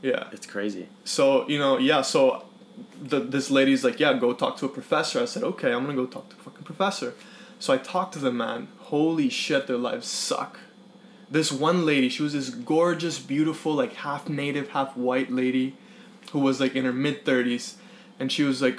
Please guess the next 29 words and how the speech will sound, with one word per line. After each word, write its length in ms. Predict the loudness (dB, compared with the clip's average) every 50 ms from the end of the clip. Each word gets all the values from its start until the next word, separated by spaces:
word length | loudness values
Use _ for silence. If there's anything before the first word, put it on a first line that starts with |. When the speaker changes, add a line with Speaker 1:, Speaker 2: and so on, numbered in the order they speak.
| 0
Speaker 1:
"Oh, 160 | 2 4 4 6
you 160 | 4 4 4
wanna 160 | 4 2 2
be 120 | 2 2 0
a 120 | -2 -2 -8
professor? 500 | -4 0 2 2 2 2 0 -2 -2 -2 -2
Okay." 520 | 0 -2 -2 -2 0 2 2 2 2 0 -6 -14 -20 -20 -20 -20 -20 -12
"So 200 | -2 2 4 4
this 120 | 4 4 2
is 140 | 2 4
my 140 | 4 6 6
life 280 | 8 8 6 6 6 4
right 100 | 4 4
now. 100 | 6 4
Let 160 | 4 6 6
me 80 | 4 4
explain 360 | 2 0 -2 -2 0 0 0 0
it 80 | -2 -2
to 100 | -2 -2
you." 80 | -2
I 40 | -2
was 100 | -2 -4
like, 100 | -4 -6
"Okay." 240 | -4 -2 -2 -2 -2
She 140 | -2 -2 -2
was 80 | 0 2
like, 160 | 0 0 -2 -6 -20 -20 -20 -20 -20 -20 -20 -20 -20 -16 -6
"So 120 | -2 0 0
first, 560 | 2 4 4 6 6 4 2 0 -4 -8 -14